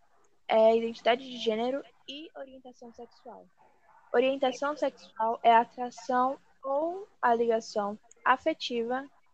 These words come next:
que se sente por outra pessoa, que pode ser do mesmo sexo ou do sexo oposto. Já estamos cansados de saber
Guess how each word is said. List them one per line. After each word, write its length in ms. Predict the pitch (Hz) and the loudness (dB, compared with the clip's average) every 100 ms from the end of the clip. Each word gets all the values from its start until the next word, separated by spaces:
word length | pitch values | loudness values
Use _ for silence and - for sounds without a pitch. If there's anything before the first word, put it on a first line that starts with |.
| _ _ | _ _
que 100 | 262 | -20
se 80 | 262 | -8
sente 360 | 254 233 233 | -4 -4 -4
por 260 | - 233 226 | -4 -4 -2
outra 300 | 240 226 226 | -6 -6 -6
pessoa, 680 | 233 233 - 202 185 180 180 _ _ _ _ | -6 -12 -14 -12 -8 -8 -12 _ _ _ _
que 120 | - | -4
pode 300 | 202 202 196 | 2 4 4
ser 80 | - | 0
do 100 | 196 | -2
mesmo 320 | 175 185 202 | -4 -4 -6
sexo 640 | 214 - 214 233 - - - - | -10 -2 2 2 -2 -20 -6 2
ou 140 | 254 | 2
do 100 | 254 | 2
sexo 360 | 247 220 220 262 | -2 -4 -4 -10
oposto. 420 | - 185 180 _ _ _ _ _ _ _ _ _ - | -8 -12 -12 _ _ _ _ _ _ _ _ _ -14
Já 80 | 247 | -12
estamos 240 | 285 277 | -12 -6
cansados 640 | - 320 339 285 302 311 | -2 -2 -2 0 0 0
de 80 | 294 | -8
saber 520 | - 277 226 226 226 | -4 -4 -4 -6 -6